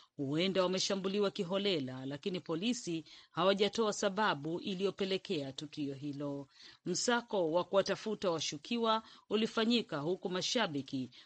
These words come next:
wakimiminika katika eneo la Regina kwa ajili ya mchezo wa kila mwaka wa siku ya wafanyakazi kati ya ligi ya mpira wa miguu ya Canada. Huduma ya polisi eneo la Regina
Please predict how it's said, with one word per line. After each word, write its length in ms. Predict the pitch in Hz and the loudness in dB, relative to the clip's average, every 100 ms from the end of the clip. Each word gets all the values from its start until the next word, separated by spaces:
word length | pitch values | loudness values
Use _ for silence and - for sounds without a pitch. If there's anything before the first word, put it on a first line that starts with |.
| - | -2
wakimiminika 920 | 196 196 214 208 214 226 208 - 143 | 0 2 2 2 2 2 0 -2 -6
katika 420 | 208 190 180 185 | -6 -6 -2 -2
eneo 440 | 185 185 214 226 156 | 0 0 2 2 0
la 160 | 143 | -2
Regina 600 | 139 135 165 220 202 202 - _ _ | -4 -4 -2 0 0 -2 -6 _ _
kwa 140 | 190 202 | 2 4
ajili 400 | 202 190 254 240 | 2 2 2 2
ya 60 | |
mchezo 480 | 214 - 240 220 180 | 2 0 2 2 0
wa 60 | 196 | -4
kila 360 | - 247 226 | -2 0 0
mwaka 400 | 214 214 160 - 139 | 0 0 0 -2 -6
wa 140 | 143 | -6
siku 440 | - 247 233 - | -4 -2 -2 -2
ya 120 | 151 143 | -2 0
wafanyakazi 920 | 143 151 139 135 208 202 147 165 156 - - - | -4 -6 -6 -4 -2 -2 -2 -6 -8 -12 -18 0
kati 360 | 175 180 - | 2 2 0
ya 80 | 185 | 0
ligi 320 | 170 233 208 | 0 0 2
ya 80 | 214 | 0
mpira 400 | 185 - 214 202 | 0 -2 0 2
wa 60 | 196 | 0
miguu 360 | 190 180 214 | -2 -4 -4
ya 160 | 196 180 | 0 -2
Canada. 760 | - 180 156 143 139 135 131 - _ _ _ _ | -2 0 0 0 -4 -6 -8 -12 _ _ _ _
Huduma 580 | 135 131 185 196 202 180 | -8 0 0 2 2 4
ya 160 | 180 175 | 2 0
polisi 500 | 190 180 196 - 202 | 0 -2 -2 -4 -4
eneo 320 | 196 185 190 | -2 0 0
la 140 | 175 156 | 0 0
Regina 560 | 151 143 214 226 220 | -2 -2 0 2 0